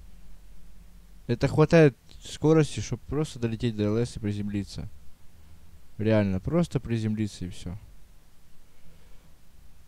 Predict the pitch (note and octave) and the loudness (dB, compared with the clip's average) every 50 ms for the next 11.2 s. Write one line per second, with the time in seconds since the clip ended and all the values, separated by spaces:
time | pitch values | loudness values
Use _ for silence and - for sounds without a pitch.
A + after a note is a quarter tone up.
0 | - - - - - - C#3+ C#3 B2+ A#2 A2+ A#2+ B2 - D3+ - - D3+ D#3+ E3+ | -16 -16 -16 -14 -10 -8 -2 2 4 4 4 4 2 0 -2 0 2 4 4 4
1 | E3 - C#3+ B2+ A#2+ A2+ - B2 A#2 G#2+ A#2 B2 C#3 C#3+ C#3 C3+ B2 A2+ G#2 A2 | 4 4 2 2 0 0 0 -2 -2 -2 -2 -4 -4 -4 -4 -6 -6 -8 -8 -8
2 | A2+ A2+ A#2 A#2+ A#2 A2+ A2+ A2+ - A#2 A2 A2 A2 G#2+ G#2 G2+ F#2+ E2+ E2+ F2+ | -8 -6 -6 -6 -4 -6 -6 -6 -4 -4 -4 -4 -4 -2 -2 -4 -4 -4 -6 -10
3 | - - - - - - - - - - - - - - - - - - - - | -10 -12 -12 -12 -12 -12 -14 -16 -16 -14 -14 -14 -14 -16 -16 -14 -14 -12 -12 -12
4 | - - - - - - - - - - - - - - B2+ C3+ C3+ A#2+ A#2+ A2 | -12 -12 -12 -12 -12 -14 -16 -18 -18 -18 -16 -14 -8 -4 -2 0 0 2 0 0
5 | A2 A#2 A#2 A#2 C3 C#3+ D#3+ F3+ F#3 E3+ D#3+ D3 C#3 - - - - - - - | 0 0 -2 0 0 2 2 4 4 4 4 2 2 0 -6 -8 -10 -14 -16 -18
6 | - - - - - - - - - - - - - - - - - - - - | -16 -16 -14 -14 -14 -12 -12 -12 -12 -10 -12 -14 -14 -16 -18 -18 -18 -18 -16 -12
7 | - B2 - - - B2+ B2 A#2 - B2 A#2 B2 B2+ B2+ A#2+ C3 B2+ C3 C#3 D#3+ | -12 -12 -6 0 2 2 2 4 2 2 4 4 2 2 2 2 0 2 2 0
8 | E3+ - - F#3 F3+ - - - G#3+ G3+ - - - - - - - - - - | 2 4 2 2 2 2 0 0 0 0 -2 -4 -8 -8 -12 -16 -20 -18 -16 -14
9 | - - - - - - - - - - - - - - - - - - - - | -14 -14 -14 -16 -16 -16 -18 -20 -18 -18 -16 -16 -16 -16 -18 -18 -16 -16 -16 -16
10 | - - - - - - - - - - - - - - - - D3 D3+ D#3+ E3+ | -16 -20 -20 -12 -12 -10 -10 -8 -10 -10 -12 -12 -16 -18 -14 -8 -6 -4 -2 0
11 | E3+ E3 - | 0 0 -2